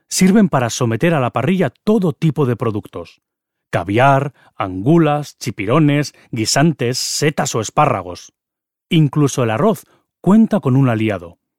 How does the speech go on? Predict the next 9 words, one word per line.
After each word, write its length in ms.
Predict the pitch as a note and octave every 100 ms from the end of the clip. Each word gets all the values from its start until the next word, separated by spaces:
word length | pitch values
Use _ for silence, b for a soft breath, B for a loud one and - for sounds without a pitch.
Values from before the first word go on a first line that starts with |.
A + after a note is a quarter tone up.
| _ _ _ _
una 220 | - F#3+ A3
sartén 400 | E3 B2+ C#3+ A#2
agujereada 720 | G#2 G2+ - G#2 D3+ A3 G#3+ -
con 200 | B2+ A#2
orificios 560 | G#2+ - F3 - A2+
diminutos 560 | G#2+ G#2+ F3 E3 A2+ - b b
hechos 380 | E3 - C#3+ A2
por 180 | A#2+ G#2
láser. 460 | G#2 - - -